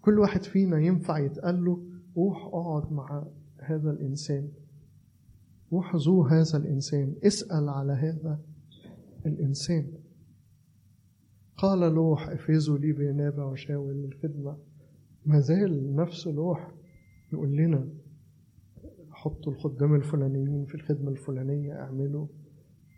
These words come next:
كذا". الروح القدس مش بتاع عصر الرسل وخلص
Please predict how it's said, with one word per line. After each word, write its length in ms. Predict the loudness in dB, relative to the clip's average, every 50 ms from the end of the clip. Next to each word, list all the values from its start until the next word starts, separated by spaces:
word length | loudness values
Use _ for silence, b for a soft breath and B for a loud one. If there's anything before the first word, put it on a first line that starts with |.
| -10 -10
كذا". 220 | -8 -8 -8 -12 -14 -16 -20 -20 -20 -20 -20 -20 _ _ _ -20 -20 _ _ _ _ _ -20 _ _ _ _ _ _ _ _ _ -20 -20 _ _ _ _ _ _ _ 0
الروح 240 | 2 2 2 2 0
القدس 540 | -2 -2 0 2 2 4 2 2 -2 -6 -10 -14 -8 -2
مش 220 | 0 0 0 -2 -2
بتاع 600 | -4 -4 -2 0 0 0 0 -2 -4 -8 -6 -4
عصر 280 | -4 -4 -4 -4 -2 0
الرسل 420 | 0 0 0 0 -2 -2 0 0 0 0 -2
وخلص 1080 | -2 -4 -6 -6 -4 -4 -4 -6 -4 -2 0 0 0 0 -2 -4 -8 -10 -10 -14 -18